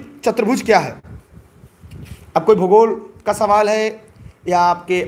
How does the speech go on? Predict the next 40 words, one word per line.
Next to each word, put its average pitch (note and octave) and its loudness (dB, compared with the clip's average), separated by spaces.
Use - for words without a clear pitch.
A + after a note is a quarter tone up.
भारत G#3 0
के A3 -2
भूगोल G#3 4
का G#3+ 2
सवाल G#3 4
है, G#3 0
बताइए A3 2
क्या A#3 4
है? - -4
यहाँ G3+ 2
पर A#3 -4
इस G3 -8
प्रश्न G3 -10
का A3 -2
जो G#3 -8
सही - -8
विकल्प G3 -4
होगा, D#3 -2
राष्ट्रीय F3+ -2
राजमार्ग G3+ 0
परियोजना F#3+ 2
है F3+ 0
मेरे F#3 -2
प्यारे F#3 -2
साथियों। D#3+ -4
सी C4 -4
इस C4+ -2
प्रश्न A#3 -4
का D#4+ 4
सही A3 0
जवाब G3 2
होगा। F3+ 0
यह A3+ 4
स्वर्णिम A#3 0
चतुर्भुज A3+ 0
एक F#3 0
राष्ट्रीय G3 0
राजमार्ग G#3 0
परियोजना G3+ 0
है F#3 0